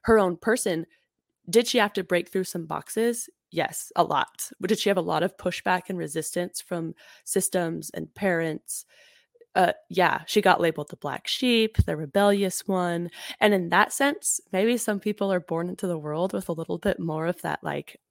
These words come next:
"I'm gonna do my own thing and, you know, screw the rest of you 'cause this is who I am." Um, I, uh,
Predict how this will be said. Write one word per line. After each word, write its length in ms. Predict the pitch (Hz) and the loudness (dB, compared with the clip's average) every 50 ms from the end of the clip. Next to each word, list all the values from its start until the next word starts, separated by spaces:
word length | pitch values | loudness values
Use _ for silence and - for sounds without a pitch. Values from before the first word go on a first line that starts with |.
| _ _ | _ _
"I'm 120 | 165 196 240 | 2 4 4
gonna 160 | 233 208 160 | 4 2 2
do 180 | 151 165 175 175 | 0 0 -2 -2
my 180 | 165 156 151 | -2 -2 -4
own 160 | 147 143 143 | -4 -6 -6
thing 380 | - - 170 160 160 175 180 190 - | -6 -6 -4 -2 -2 -2 -2 -4 -4
and, 360 | - 170 165 156 156 - - - _ _ _ _ _ | -4 -4 -2 -2 -4 -4 -6 -10 _ _ _ _ _
you 100 | _ 175 | _ -6
know, 340 | 165 - 143 147 151 151 160 _ _ _ _ _ _ _ _ _ _ _ _ - _ _ _ _ _ _ - - - _ _ _ _ | -6 -4 -2 -2 -4 -4 -6 _ _ _ _ _ _ _ _ _ _ _ _ -20 _ _ _ _ _ _ -20 -20 -20 _ _ _ _
screw 320 | - - - - 190 190 180 | -10 -10 -2 4 4 6 6
the 80 | 170 | 8
rest 240 | 170 185 202 - - | 6 6 4 4 0
of 100 | 185 160 | 0 2
you 180 | 165 160 156 160 | 2 2 2 2
'cause 180 | - 170 160 | 2 2 0
this 160 | 160 165 - 175 | 0 0 0 0
is 140 | 165 - - | -2 0 0
who 160 | 202 190 165 | 0 0 0
I 100 | 151 147 | 0 -2
am." 460 | 143 156 185 190 160 151 151 160 160 - - - - - - - - - - _ _ | 0 2 2 2 2 2 0 -2 -4 -8 -14 -20 -20 -18 -18 -18 -18 -20 -20 _ _
Um, 440 | - 185 180 165 156 156 156 156 - _ _ _ _ _ _ _ _ _ _ _ _ _ _ _ _ | 0 2 2 2 0 -4 -6 -8 -12 _ _ _ _ _ _ _ _ _ _ _ _ _ _ _ _
I, 200 | 175 175 175 - - _ | 0 2 2 2 0 _
uh, 80 | - | -10